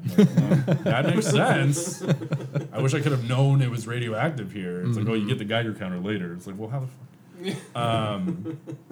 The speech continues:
Speaker 1: but especially for a game that throws back like that, like Primal,
Speaker 2: Yeah,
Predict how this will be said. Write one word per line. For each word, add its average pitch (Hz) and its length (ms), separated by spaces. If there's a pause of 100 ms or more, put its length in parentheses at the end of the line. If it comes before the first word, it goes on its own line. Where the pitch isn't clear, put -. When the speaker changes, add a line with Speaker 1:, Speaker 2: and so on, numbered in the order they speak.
(640)
Speaker 1:
but 123 160
especially 135 400
for 113 180
a 98 60
game 101 340
that 90 260
throws 101 280
back 117 280
like 92 180
that, 87 420
like 98 180
Primal, 92 480
Speaker 2:
Yeah, 107 180